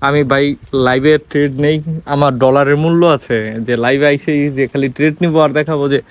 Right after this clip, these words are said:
উইন, উইন, উইন, ওগুলি আমি করবো না ভাই। আমি চাইলে এমনি, আহ, যখন ভিডিও করি না তখনও করি কিন্তু আমি ট্রেড। চাইলে ওই, ওই ভিডিওগুলো অ্যাড করে দিতে পারি, পরটা গিলি করতে আমার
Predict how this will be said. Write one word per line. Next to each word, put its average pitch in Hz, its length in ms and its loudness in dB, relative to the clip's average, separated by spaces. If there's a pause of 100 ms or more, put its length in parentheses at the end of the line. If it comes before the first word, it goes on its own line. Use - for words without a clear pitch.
(320)
উইন, 170 360 4
উইন, 175 360 2
উইন, 170 320 2 (640)
ওগুলি 170 340 4
আমি 143 220 0
করবো 131 240 0
না 127 140 -2
ভাই। 139 240 -2 (560)
আমি 160 160 2
চাইলে 185 260 4
এমনি, 185 240 0
আহ, 147 680 0
যখন 165 420 -2
ভিডিও 143 260 2
করি 180 260 2
না 143 140 0
তখনও 165 400 2
করি 135 240 2
কিন্তু 123 240 0
আমি 123 160 2
ট্রেড। 131 260 0 (540)
চাইলে 190 200 4
ওই, 185 220 4
ওই 165 360 2
ভিডিওগুলো 170 480 2
অ্যাড 143 260 2
করে 165 180 4
দিতে 151 220 0
পারি, 147 300 0 (640)
পরটা - 220 0
গিলি 143 260 0
করতে 143 380 0
আমার 127 260 0